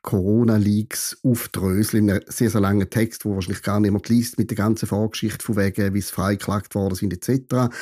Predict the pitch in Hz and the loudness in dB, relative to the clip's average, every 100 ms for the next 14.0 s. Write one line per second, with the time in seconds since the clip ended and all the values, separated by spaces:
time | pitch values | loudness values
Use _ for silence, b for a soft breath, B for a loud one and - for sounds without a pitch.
0 | B B B B 120 - 113 131 127 123 | B B B B -2 2 2 2 2 4
1 | 113 107 117 - 113 113 104 110 - 101 | 4 2 0 2 0 2 2 2 0 -8
2 | - 120 - 107 110 - - 107 107 110 | -4 -2 2 2 2 -2 -6 -2 2 2
3 | 101 104 95 98 92 101 104 104 95 - | 2 0 2 2 2 0 0 0 0 -2
4 | 95 - 95 101 - 98 98 - - 98 | -6 -4 -4 -4 -4 -2 -2 -2 -6 -4
5 | 92 - 117 - - 104 - 101 - B | -4 -4 -6 -4 0 0 0 -4 -4 B
6 | B B B 104 127 151 135 135 123 - | B B B 2 2 2 0 0 0 2
7 | 110 110 101 - 92 - 120 143 151 110 | 4 4 2 -4 -6 2 4 4 2 -2
8 | 95 - - - - 127 127 - - 110 | -6 -10 -18 -4 2 2 2 -2 0 0
9 | - 110 107 107 107 107 107 - 107 107 | 2 2 4 4 2 2 -2 -2 -2 0
10 | 92 117 120 - 107 - - - - 104 | 2 2 0 -2 -2 -2 -8 -4 -2 -2
11 | - - 107 104 104 107 110 - 127 156 | -2 0 2 4 2 2 0 0 0 2
12 | 139 123 123 - 120 101 113 117 - - | 2 2 2 0 0 2 0 0 -6 -2
13 | 110 123 120 120 113 113 110 117 117 120 | 0 2 -2 0 0 2 0 2 2 0